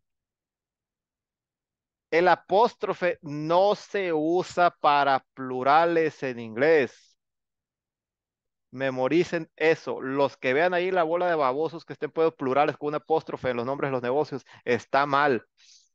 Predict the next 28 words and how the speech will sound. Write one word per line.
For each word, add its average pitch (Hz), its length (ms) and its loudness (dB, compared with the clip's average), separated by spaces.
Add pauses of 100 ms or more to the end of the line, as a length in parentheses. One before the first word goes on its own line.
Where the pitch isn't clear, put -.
(180)
Los 147 260 2
apóstrofes 196 680 2
cuando 156 300 2
va 165 100 4
al 180 100 0
final 175 360 -2
de 175 100 -4
un 170 80 -8
nombre, 143 460 -4 (1200)
ojo, 165 300 2
porque 139 240 -2
a 143 40 4
veces 147 220 -2
va 156 180 2
antes 160 260 -4
de 165 60 -6
la 151 60 -4
última 151 320 -6
letra, 151 220 -2
a - 20 -2
veces 147 220 -4
va 147 60 2
al 147 120 -2
mero 170 220 0
final 143 220 -8
de 139 60 -6
la 123 80 -8
palabra. 113 300 -8